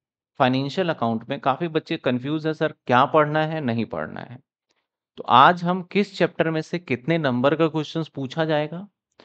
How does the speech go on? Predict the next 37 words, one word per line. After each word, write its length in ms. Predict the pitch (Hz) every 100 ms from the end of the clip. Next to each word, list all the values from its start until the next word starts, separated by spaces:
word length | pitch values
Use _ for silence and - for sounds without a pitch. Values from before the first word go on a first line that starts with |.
| _ _ -
और 360 | 123 120 - -
recently 560 | 123 123 156 156 175 170
आपका 300 | 139 - 135
अनाउंस 480 | 117 120 139 143 -
हो 140 | 123 135
चुका 300 | 131 143 143
है, 220 | 147 143
I 160 | 120 120
think 220 | 143 135
ट्वेंटी 280 | 127 127 127
सेवन 340 | 127 120 139
से 140 | 139
आपका 280 | 131 120 135
इंटरनल 500 | 104 113 127 131 147
भी 160 | 151 151
है, 220 | 151 175 _ - - _ _ -
तो 140 | -
इंटरनल 520 | 127 131 160 160 170 165
में 140 | 165
भी 120 | 160
पास 380 | 175 127 131 127
होना 240 | 127 127 127
आपको 360 | 113 _ 160
जरूरी 540 | 117 - 120 110 104 110
है 120 | 113
सभी 280 | - 107 98
सब्जेक्ट्स 460 | 95 - - - -
में। 80 |
सिर्फ 340 | - 175 185 185
मैं 120 | 180
फाइनेंशियल 520 | 175 120 120 123 151
अकाउंट 400 | 110 113 131 151
के 100 | -
बारे 200 | 156 156
में 120 | 156
बात 220 | 151 147 151
करूंगा 400 | 156 156 160